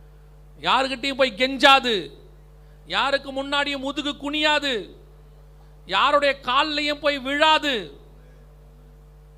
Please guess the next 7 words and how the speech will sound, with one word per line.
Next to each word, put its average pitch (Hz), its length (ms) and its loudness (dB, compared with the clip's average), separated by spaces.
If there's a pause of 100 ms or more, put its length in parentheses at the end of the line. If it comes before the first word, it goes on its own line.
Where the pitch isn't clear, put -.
(260)
என் 156 200 -14
தேவனாகிய 220 600 -2
கர்த்தருக்கு 208 540 -6
முன்பாக 208 420 -6
மட்டும்தான் 202 500 -6
நான் 185 160 -8
நிற்பேன்." 175 440 -8